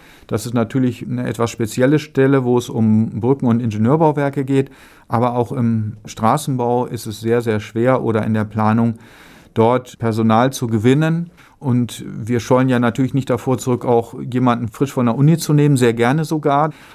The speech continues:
Aber auch dort werden ja nicht ausreichend viele junge Menschen fertig und steigen dann bei uns an und die Konkurrenz ist groß. Das Geld am Markt ist da, also dass ausreichend Geld zur Verfügung steht, auch beim Bund.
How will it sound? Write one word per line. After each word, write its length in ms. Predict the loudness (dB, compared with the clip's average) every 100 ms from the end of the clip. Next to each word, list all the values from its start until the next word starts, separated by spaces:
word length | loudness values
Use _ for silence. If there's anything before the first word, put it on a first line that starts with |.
| -4
Aber 180 | -2 -2
auch 120 | -6
dort 560 | 0 2 4 2 -4 -14
werden 540 | -6 0 2 2 0
ja 140 | -2 -2
nicht 160 | -4
ausreichend 500 | -4 -4 -4 -4 -4
viele 380 | -4 0 2 0 -4 -20 -20 -14 0
junge 200 | 2 4
Menschen 360 | 2 0 -4
fertig 600 | 0 0 2 0 -4 -4
und 400 | -2 0 -2 -4
steigen 380 | -4 0 0 0
dann 120 | 0
bei 140 | 0 0
uns 220 | -2 -2
an 300 | 0 0 0
und 180 | -4 -4
die 40 |
Konkurrenz 540 | -2 0 2 2 0
ist 160 | -4 -10
groß. 540 | 0 4 4 2 -6 _ -20 -16 -4
Das 220 | -4 0
Geld 420 | 2 2 0 -4
am 140 | 0
Markt 320 | 2 2 0 -6
ist 240 | -10 -2
da, 360 | 0 2 0 -2
also 360 | -4 -4 -4
dass 340 | -2 -4 -4 0
ausreichend 640 | 0 2 -2 -2 -2 0
Geld 260 | 2 2 0
zur 100 | -4
Verfügung 360 | -6 -4 -4
steht, 240 | -2 -2 -2
auch 240 | -2 -2
beim 320 | -2 -2 -2
Bund. 420 | -2 2 2 2